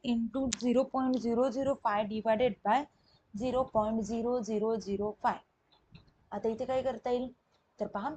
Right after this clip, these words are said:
इथे लिहिता येतं फाय इंटू टेन पॉवर मायनस टू इंटू फाय इंटू टेन पॉवर मायनस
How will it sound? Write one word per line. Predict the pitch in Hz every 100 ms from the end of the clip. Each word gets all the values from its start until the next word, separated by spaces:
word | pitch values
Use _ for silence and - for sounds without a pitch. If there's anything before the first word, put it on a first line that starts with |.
| _ _ -
इथे | 226 247
लिहिता | 226 240 233
येतं | 233 247 -
फाय | 220 233 -
इंटू | 233 226
टेन | 240 226 220
पॉवर | 220 220
मायनस | 214 208 226 233
टू | 285 240 - _ _ _ -
इंटू | 311 330 349 381 - -
फाय | 240 254
इंटू | - 254 277
टेन | 254 233 220
पॉवर | 233 277
मायनस | 254 214 226 349 381